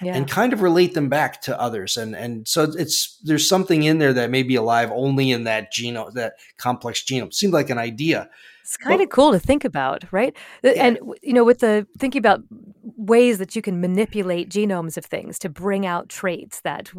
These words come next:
Speaker 1: that, you know, we, we might only see partially or that we might imagine we can bring out. This is, these are other things that these technologies can do. Um, you know, they, I mentioned there was another problem with black-footed ferrets, and that's this,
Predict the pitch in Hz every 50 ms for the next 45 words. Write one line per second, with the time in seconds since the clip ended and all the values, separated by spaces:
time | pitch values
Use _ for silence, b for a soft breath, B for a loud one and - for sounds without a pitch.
0 | 180 170 - 196 175 151 156 - - - - _ - 180 160 160 151 156 180 180
1 | - 180 190 175 170 175 170 175 - - b b b b b b b b b b
2 | b b b - - - 214 226 220 202 - - 214 196 - - - 214 208 -
3 | - 180 160 156 143 143 147 - 170 170 160 - - 185 175 185 180 - 196 196
4 | 180 170 170 180 190 226 214 180 185 160 160 160 156 - 170 165 156 - 165 160
5 | 156 151 - - - 170 180 185 - 208 170 202 214 175 180 - - 196 202 226
6 | 233 190 - 165 151 156 160 - - - - - 165 156 - - - 165 - 175
7 | 160 160 160 170 156 - 160 160 - - - 165 156 - 190 185 170 156 156 160
8 | - B B B B B B B B 190 175 202 208 202 202 185 196 233 - 208
9 | - 233 208 202 208 208 - - 185 180 180 175 180 170 190 180 202 214 202 165
10 | - - 185 165 180 170 165 170 - - 185 170 170 - 190 165 160 - - 180
11 | 180 175 - 165 160 160 156 - - - - 160 - - -